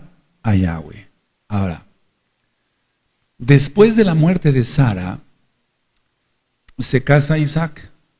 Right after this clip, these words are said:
Es decir, que ni siquiera Sara vio cómo se casó su hijo. Qué tremendo, ¿verdad?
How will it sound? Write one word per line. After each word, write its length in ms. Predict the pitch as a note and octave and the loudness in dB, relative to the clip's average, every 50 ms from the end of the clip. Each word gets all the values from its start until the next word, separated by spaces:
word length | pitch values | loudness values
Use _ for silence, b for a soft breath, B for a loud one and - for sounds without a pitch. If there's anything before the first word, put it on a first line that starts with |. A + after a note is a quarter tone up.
| _ _ _ _ _ _ _ _ _ _ _ _ - | _ _ _ _ _ _ _ _ _ _ _ _ -4
Es 140 | C3 A#2+ | -4 -2
decir, 120 | - C#3+ - | -2 -4 -4
que 200 | - C3+ - - - | -6 -10 -12 -8 -4
ni 200 | C#3 C#3 C#3 C3 | -2 -2 -2 -2
siquiera 600 | - - D3+ C3+ - - - D#3+ E3+ F#3+ F#3+ F3 | -2 -4 -6 -6 -6 -4 -2 0 0 0 0 -2
Sara 680 | C#3+ - - - E3 D3 C3 B2 A#2+ C3 - - - - _ _ _ _ _ _ _ | -2 -4 -2 0 2 4 4 4 2 0 -2 -6 -12 -20 _ _ _ _ _ _ _
vio 520 | _ A#2+ A#2 B2 B2 B2+ C3 D3+ F#3 F#3 - - - _ _ _ _ _ _ _ _ _ _ _ | _ -2 2 4 4 4 4 2 0 -4 -8 -14 -20 _ _ _ _ _ _ _ _ _ _ _
cómo 320 | - C3 C3+ B2 C3+ C#3 | -2 -2 0 2 2 0
se 160 | C#3 - B2 | 0 -2 -4
casó 500 | - G#2+ G#2 - - A#2 A2 A2+ A2+ - - _ _ | -6 -6 -6 -6 -8 -8 -8 -8 -8 -10 -14 _ _
su 260 | - - - C3+ D#3 | -16 -6 -2 0 2
hijo. 280 | E3+ D#3 - - - - - _ _ _ _ _ _ _ _ _ _ _ _ _ _ _ _ _ _ _ _ _ | 2 0 -2 -6 -12 -18 -20 _ _ _ _ _ _ _ _ _ _ _ _ _ _ _ _ _ _ _ _ _
Qué 140 | - D3+ | -2 -2
tremendo, 560 | D3 - D3 B2+ A#2 A#2+ A#2+ A2 G2 F2 F2 E2 | 2 4 2 4 4 4 4 2 2 -2 -6 -8
¿verdad? 380 | E2 F2 G2 B2+ C#3+ C3 - | -6 -6 -6 -6 -6 -8 -10